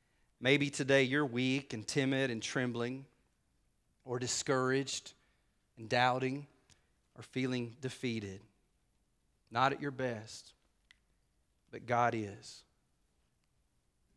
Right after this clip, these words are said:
And if you're a servant of God, God stands ready today to do for you what he's about to do for Paul in Acts chapter eighteen. We want to see how God encourages today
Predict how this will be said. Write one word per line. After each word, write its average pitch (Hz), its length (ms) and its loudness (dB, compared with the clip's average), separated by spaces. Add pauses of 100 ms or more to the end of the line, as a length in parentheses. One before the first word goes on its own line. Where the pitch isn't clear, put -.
And 131 140 -2
if 123 140 -6
you're 156 140 2
a 156 40 2
servant 156 520 2
of 131 140 -6
God, 110 360 -4 (2250)
God 139 240 6
stands 131 400 -2
ready 127 300 0
today 113 480 -4
to - 120 -12
do 123 200 -2
for 127 160 -10
you 113 560 -4
what 117 100 -10
he's 110 140 -8
about 117 360 0
to - 80 -12
do 117 160 -6
for 117 140 -12
Paul 104 540 -4 (340)
in 110 120 -10
Acts 107 200 -6
chapter 104 400 -6
eighteen. 95 400 -12 (2000)
We 123 60 -12
want 139 140 0
to 135 60 -4
see 147 160 0
how 135 140 4
God 131 340 4
encourages 123 760 -4
today 104 540 -6